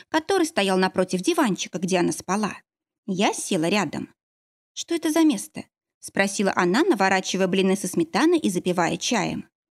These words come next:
«Это аквапарк, но уже почти пять лет он не работает», — спокойно ответила я. «Как я понимаю,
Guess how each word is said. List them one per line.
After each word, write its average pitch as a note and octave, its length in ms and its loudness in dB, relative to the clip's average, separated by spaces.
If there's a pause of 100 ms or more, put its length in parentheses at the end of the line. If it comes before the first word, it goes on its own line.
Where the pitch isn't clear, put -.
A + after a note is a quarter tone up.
(480)
«Это F#3 260 -4
аквапарк, C#4 600 -2 (320)
но F#4 180 4
уже F#4 200 0
почти - 360 -4
пять F#3 240 -2
лет D4+ 240 0
он F#3+ 160 2
не F3+ 80 2
работает», — E4 560 -2 (380)
спокойно F#3 540 0
ответила E3+ 420 -2
я. F#3+ 280 -2 (720)
«Как G3 200 -8
я F#3 80 0
понимаю, F#3+ 640 0